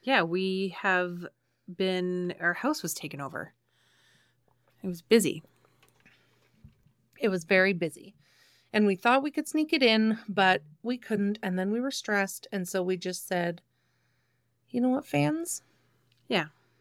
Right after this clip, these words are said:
Speaker 1: Rather
Speaker 2: If
Speaker 1: than be
Speaker 2: Beyonce
Speaker 1: stressed,
Speaker 2: can take a day off,
Speaker 1: why can't we?
Speaker 2: I don't know if she can or if she ever has, but
Speaker 1: I think she does. Jay-Z steps up.
Speaker 2: Who was the one that was married to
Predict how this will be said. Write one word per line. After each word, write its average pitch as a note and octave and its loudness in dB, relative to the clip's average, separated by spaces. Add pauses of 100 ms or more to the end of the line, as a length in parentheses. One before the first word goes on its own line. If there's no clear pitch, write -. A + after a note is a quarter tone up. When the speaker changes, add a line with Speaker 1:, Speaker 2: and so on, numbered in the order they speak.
(360)
Speaker 1:
Rather A#3 -2
Speaker 2:
If A#3 -6
Speaker 1:
than A#3+ 0
be A3 0
Speaker 2:
Beyonce A#3 4
Speaker 1:
stressed, C4 0
Speaker 2:
can C4+ 2
take C4 -2
a B3+ -2
day B3 -2
off, B3+ -6 (880)
Speaker 1:
why F#3 -6
can't G#3+ -6
we? D4+ 0 (140)
Speaker 2:
I G3 -2
don't F3 -2
know E3+ 0
if E3 -8
she F#3 -6
can F3+ -10
or - -16
if - -16
she G3+ -4
ever G3 0 (100)
has, - -12
but - -16 (480)
Speaker 1:
I G#4+ -20
think G4 -8
she - -2
does. C#4 2 (2000)
Jay-Z F3 2
steps - -2
up. B3+ 2 (2500)
Speaker 2:
Who G4+ -2
was B4 2
the G#4+ -2
one F#4+ 2
that E4+ 0
was A3+ -2
married G#3+ 0
to G3 2